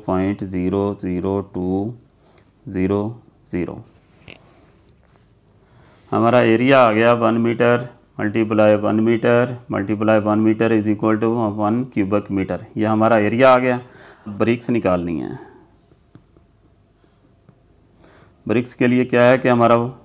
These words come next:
वॉल्यूम जो है एक क्यूबिक मीटर divided by हमारा ये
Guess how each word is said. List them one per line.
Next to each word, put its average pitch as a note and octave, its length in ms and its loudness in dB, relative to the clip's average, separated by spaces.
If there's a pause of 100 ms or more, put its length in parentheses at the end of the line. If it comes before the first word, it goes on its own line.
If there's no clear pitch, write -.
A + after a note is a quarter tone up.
(320)
वॉल्यूम A#2+ 460 2
जो A#2+ 120 2
है A#2 220 6
एक A2+ 120 -2
क्यूबिक A#2 260 0
मीटर B2 420 0 (1900)
divided A2+ 460 2
by A2+ 140 6 (1400)
हमारा A2 300 4 (480)
ये A#2 140 4